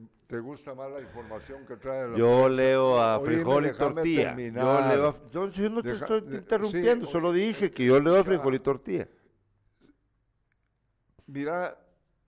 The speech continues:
Speaker 1: mujeres asesinadas continúan todos los días.
Speaker 2: Sí.
Speaker 1: Todo, to-,
Speaker 2: Sí.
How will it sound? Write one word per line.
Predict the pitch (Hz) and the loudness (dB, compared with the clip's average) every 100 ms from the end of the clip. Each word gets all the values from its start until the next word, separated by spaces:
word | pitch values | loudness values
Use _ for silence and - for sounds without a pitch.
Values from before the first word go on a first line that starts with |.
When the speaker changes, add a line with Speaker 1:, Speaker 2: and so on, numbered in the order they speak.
| _ | _
Speaker 1:
mujeres | - 139 131 - 180 185 170 127 143 | -18 -16 -16 -10 -8 -8 -8 -12 -16
asesinadas | 110 139 123 131 127 151 165 156 - | -16 -18 -18 -20 -16 -14 -14 -14 -16
continúan | 143 131 113 139 135 160 165 156 127 _ | -18 -18 -16 -16 -14 -12 -10 -12 -16 _
todos | 190 214 208 214 | -10 -8 -8 -8
los | 185 170 143 | -8 -10 -12
días. | 131 170 156 110 78 - | -10 -10 -8 -10 -14 -16
Speaker 2:
Sí. | - 101 101 _ _ _ _ | -4 -2 -2 _ _ _ _
Speaker 1:
Todo, | 202 196 170 - 113 | -14 -14 -16 -20 _
to-, | 175 175 _ | -20 -20 _
Speaker 2:
Sí. | - 113 | -14 -14